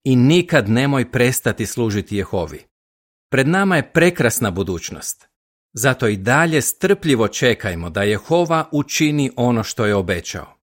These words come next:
Kako bi odgovorio?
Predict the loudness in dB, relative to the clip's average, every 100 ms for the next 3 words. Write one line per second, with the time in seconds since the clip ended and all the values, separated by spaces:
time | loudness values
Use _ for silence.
0 | _ _ _ _ _ _ _ _ _ _
1 | _ _ _ -2 0 0 0 2 2 4
2 | 4 4 0 -2 -10